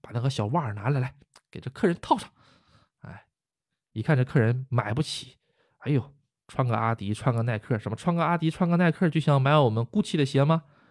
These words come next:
想什么呢你，是吧？没有，不能试，不能试，不好意思，先生，不能试。你就看看行不行？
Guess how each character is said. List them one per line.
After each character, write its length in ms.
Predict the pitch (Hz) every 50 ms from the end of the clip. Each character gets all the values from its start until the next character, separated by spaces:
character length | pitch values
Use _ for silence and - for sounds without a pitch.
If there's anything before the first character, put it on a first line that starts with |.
| _ _
想 300 | - - - 208 180 170
什 140 | 139 165 160
么 160 | 190 320 392
呢 160 | 403 359 320
你， 320 | 294 294 254 180 156 156 156 - _ _ _ _ _ _ _ _
是 120 | - - 190
吧？ 260 | 190 180 180 170 - _ _ _ _ _ _ _ - - _ _ _
没 160 | - 135 170
有， 300 | 160 113 117 120 - - _ _ _ _ _ _ _ _ _ _ _ _
不 120 | 269 233
能 140 | 160 135 143
试， 320 | 135 - 190 151 - - _ _ _ _
不 200 | 294 302 247 156
能 160 | 127 117 135
试， 380 | 135 - - 147 - - - _ _
不 80 | - 185
好 180 | 139 101 104
意 80 | 123 135
思， 140 | 127 - 120
先 240 | - - 143 139 135
生， 220 | 139 143 139 135
不 240 | 139 - 254 196 139
能 180 | 220 208 170
试。 360 | 135 - - 202 135 - - _ _ _ _ _ _ _ _ _ _ _ _ _ _
你 80 | -
就 60 | 117 113
看 180 | - 190 160
看 200 | 127 101 - - _
行 140 | - - 131
不 80 | 139
行？ 180 | 120 107 101